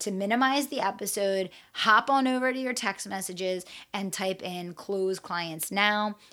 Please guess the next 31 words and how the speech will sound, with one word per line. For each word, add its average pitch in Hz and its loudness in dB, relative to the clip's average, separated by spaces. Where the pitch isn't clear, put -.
to 247 -2
four 196 -4
four 185 -4
two 180 -6
two - -8
two, 254 -2
or 247 2
email 196 -4
my 175 -6
team 240 -2
at - -8
customer - -10
support 165 -8
at - -14
kelly 175 -6
roach 170 -8
coaching 175 -8
dot 160 -8
com 196 -8
to 233 -8
get 190 -2
yourself 180 -4
access 160 -6
to 185 -4
this 196 -4
thirty-day 175 -4
training 165 -8
and, 165 -10
and 175 -10
the 175 -6
upcoming 170 -8